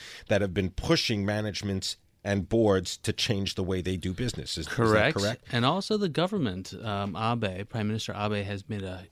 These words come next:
Speaker 2: a huge effort in terms of pushing for improved corporate governance.
Speaker 1: So are there some companies that are more ripe for, let's say, outside pressure to have them change their governance programs so that they can then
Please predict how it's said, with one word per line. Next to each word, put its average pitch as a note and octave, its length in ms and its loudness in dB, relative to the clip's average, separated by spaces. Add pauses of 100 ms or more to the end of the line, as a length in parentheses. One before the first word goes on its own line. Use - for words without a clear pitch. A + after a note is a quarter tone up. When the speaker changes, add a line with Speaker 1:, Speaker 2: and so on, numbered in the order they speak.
(120)
Speaker 2:
a F#2 160 -6
huge C3 400 -4
effort G2 340 -8
in G2+ 160 -8
terms G2+ 260 -4
of F#2 200 -6 (500)
pushing G2 460 -2
for F#2 340 -4 (120)
improved G2 480 -8
corporate - 340 -10
governance. F2 500 -10
Speaker 1:
So C3+ 140 8
are C#3 60 10
there C3 140 4
some D#3 220 2
companies D3 560 0
that A#2 140 2
are A2 80 2
more A2+ 340 2
ripe G#2+ 400 2
for, A2 460 2
let's G#2 220 0
say, G#2+ 260 2
outside G#2+ 680 2
pressure A2 540 0
to F#2 300 -2
have G2 220 0
them F#2+ 140 -4
change G#2 480 -2
their G2+ 140 -2
governance G2+ 440 -2
programs G2+ 540 0
so - 100 -6
that F2 160 -4
they G2 100 -4
can F#2+ 200 -6
then F#2 160 0